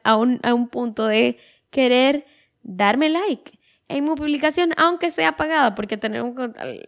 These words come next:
la audiencia tiene como un problema con la, con el contenido pagado. Siempre se baja las interacciones en contenidos pagados,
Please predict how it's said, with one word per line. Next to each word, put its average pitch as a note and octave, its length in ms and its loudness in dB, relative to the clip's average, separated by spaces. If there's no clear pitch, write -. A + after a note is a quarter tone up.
la B3+ 140 -2
audiencia C#4 420 -6
tiene D4 200 -4
como B3+ 320 0
un C4 340 0
problema B3 580 0
con A3+ 300 -2
la, G#3+ 340 2
con A3+ 180 -4
el A3 100 -4
contenido A3 480 -2
pagado. A#3+ 720 0
Siempre B3 640 0
se G#3+ 260 -2
baja G#3+ 440 2
las A3 80 0
interacciones G#3+ 800 -2
en G#3+ 160 -4
contenidos G3+ 460 -4
pagados, A3 580 -4